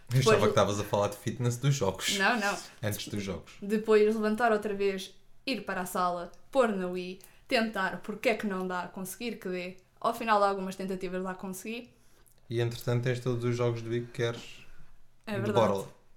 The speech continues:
Speaker 2: E
Speaker 1: Por-
Speaker 2: tenho de D S no telemóvel. Isto já parece que é dois mil e dez outra vez.
Speaker 1: É verdade, que tu estás só num parquezinho infantil.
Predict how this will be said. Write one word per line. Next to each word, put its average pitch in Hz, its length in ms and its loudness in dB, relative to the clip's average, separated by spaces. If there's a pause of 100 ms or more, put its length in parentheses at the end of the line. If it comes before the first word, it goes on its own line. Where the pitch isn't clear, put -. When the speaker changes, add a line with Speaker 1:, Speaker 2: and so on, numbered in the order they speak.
(160)
Speaker 2:
E 220 100 -2
Speaker 1:
Por- 196 80 -2
Speaker 2:
tenho 208 320 2
de 208 140 2
D 208 100 2
S 208 320 0
no 208 60 -2
telemóvel. 208 560 0
Isto - 160 -14
já 202 100 -4
parece 185 400 -2
que 190 120 -4
é 185 80 2
dois 185 160 0
mil 190 120 -2
e 190 80 0
dez 185 200 -2
outra 202 260 0
vez. - 340 -10 (480)
Speaker 1:
É 104 120 -6
verdade, 90 480 -4
que 87 60 -18
tu - 60 -20
estás 87 220 -12
só 92 100 -12
num 90 140 -6
parquezinho 90 460 -10
infantil. 90 460 -12